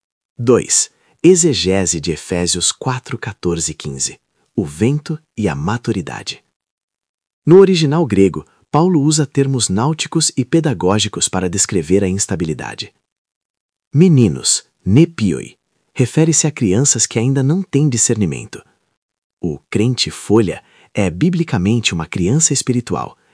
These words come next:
independentemente da idade cronológica. Levados por todo o vento, periferômenoi. A imagem é de um barco sem leme ou uma folha seca.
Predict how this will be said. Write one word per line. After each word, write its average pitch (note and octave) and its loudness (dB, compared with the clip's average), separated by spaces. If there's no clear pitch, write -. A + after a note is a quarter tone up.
independentemente A#2+ 0
da D2+ -4
idade D#2 -6
cronológica. D2 -8
Levados C3 2
por C#3 0
todo F#3 4
o - 4
vento, F2 -6
periferômenoi. G2 2
A D#3 6
imagem A#2+ 2
é E2+ -4
de F#2+ -2
um A#2 0
barco G#2 0
sem C#3+ 0
leme F#2 0
ou F#2+ 2
uma C3+ 0
folha D3+ 0
seca. - 0